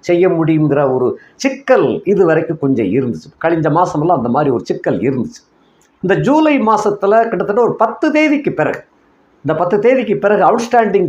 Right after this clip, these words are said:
பணம் வந்து கொஞ்சம் கொஞ்சமாக வர ஆரம்பிக்கும். இது ஒரு வரவுகள் வர வர உங்களுக்கு கொஞ்சம் தெம்பு கொடுக்கும். அந்த வியாபாரத்தன்மையும் தொழில் தன்மையையும் கொஞ்சம் சர்க்கிள்ல இருந்து விடுபட்டு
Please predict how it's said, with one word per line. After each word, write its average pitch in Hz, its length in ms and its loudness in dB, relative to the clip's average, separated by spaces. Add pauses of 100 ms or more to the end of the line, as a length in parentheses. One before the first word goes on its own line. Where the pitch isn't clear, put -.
பணம் 196 300 0
வந்து 151 280 0
கொஞ்சம் 139 260 -2
கொஞ்சமாக 123 520 -2
வர 110 220 0
ஆரம்பிக்கும். 113 680 -2 (560)
இது 233 220 2
ஒரு 196 200 4 (340)
வரவுகள் 226 560 2
வர 175 220 4
வர 165 240 4
உங்களுக்கு 180 480 2
கொஞ்சம் 143 240 0
தெம்பு 240 280 0
கொடுக்கும். 151 440 0 (240)
அந்த 170 180 0
வியாபாரத்தன்மையும் 170 960 2 (120)
தொழில் 214 360 0
தன்மையையும் 151 680 2
கொஞ்சம் 165 440 0 (140)
சர்க்கிள்ல 226 600 2
இருந்து 175 220 0
விடுபட்டு 151 480 0